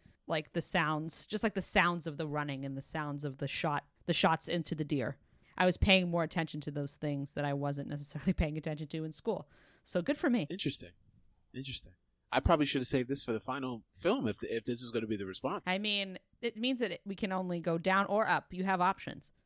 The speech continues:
Speaker 2: We do have options. We have, we have many directions to go from here.
Speaker 1: So what are your thoughts on it?
Speaker 2: I, too, five out of five. Should I say five? Maybe, let me give four and a half. I did enjoy it a lot. I did notice more of the technical stuff. I noticed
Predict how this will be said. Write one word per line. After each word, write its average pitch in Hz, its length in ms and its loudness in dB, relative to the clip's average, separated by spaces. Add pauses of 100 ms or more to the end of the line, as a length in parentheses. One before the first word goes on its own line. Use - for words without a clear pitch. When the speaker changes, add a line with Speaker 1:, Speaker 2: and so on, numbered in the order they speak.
Speaker 2:
We 139 120 6
do 143 120 8
have 113 140 4
options. - 480 -10
We 117 140 -10
have, 113 220 -4
we 120 120 4
have 120 140 4 (100)
many 135 200 4
directions 110 500 -2
to - 40 -18
go 90 160 -14
from - 220 -20
here. 175 220 -16 (260)
Speaker 1:
So - 120 0
what 254 120 8
are 285 40 6
your 226 400 6
thoughts 156 380 0
on 143 160 -2
it? 143 160 -6 (400)
Speaker 2:
I, 143 240 2
too, 135 460 4 (280)
five 120 400 4
out 95 140 0
of - 80 -10
five. 92 380 -6 (340)
Should 190 200 -8
I - 20 -14
say 196 180 -6
five? 185 300 -14 (580)
Maybe, 190 260 4
let 208 120 -8
me 208 80 -10
give 180 180 6
four 139 200 8
and 113 80 2
a 98 40 -4
half. - 300 -10 (340)
I 143 100 4
did 147 220 6
enjoy 131 360 8
it 113 100 0
a 101 80 -2
lot. 101 300 -6 (360)
I 143 120 0
did 147 200 4
notice 143 300 4
more 135 140 0
of 120 60 -4
the 117 60 -10
technical 135 400 -4
stuff. 127 380 -4 (520)
I 107 480 -8
noticed 123 600 2